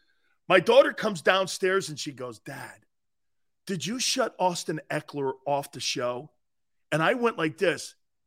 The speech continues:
I did. She's like, "He was trying to help you." I had, like, fifteen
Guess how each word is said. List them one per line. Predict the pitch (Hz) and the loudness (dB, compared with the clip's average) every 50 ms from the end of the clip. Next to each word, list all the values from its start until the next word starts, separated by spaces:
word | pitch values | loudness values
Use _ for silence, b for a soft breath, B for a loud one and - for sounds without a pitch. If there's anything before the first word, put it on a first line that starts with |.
| _ _ - | _ _ -14
I | - 123 | -14 -12
did. | 110 135 135 117 95 - _ _ _ _ _ _ _ _ _ _ _ _ | -12 -12 -12 -14 -16 -20 _ _ _ _ _ _ _ _ _ _ _ _
She's | _ - 240 226 226 | _ -14 -10 -10 -10
like, | 254 214 | -10 -10
"He | - 254 269 | -12 -12 -10
was | 277 233 - | -10 -10 -8
trying | - - 254 262 254 | -8 -10 -8 -8 -6
to | 247 | -6
help | 202 196 220 254 269 - - | -4 -2 -2 -2 -2 -2 -6
you." | 175 135 113 b b b b b b b b | -10 -10 -10 b b b b b b b b
I | 175 220 277 | 2 2 2
had, | 240 175 - 208 196 175 | 0 0 -2 -4 -4 -4
like, | 180 165 151 135 - - | -4 -4 -6 -6 -8 -14
fifteen | - - - - - - - - - - - - - 320 320 311 - - _ - 277 262 269 262 240 | -20 -20 -20 -20 -20 -20 -20 -20 -20 -20 -20 -6 -2 -2 -2 -2 -6 -12 _ -8 -8 -6 -6 -8 -10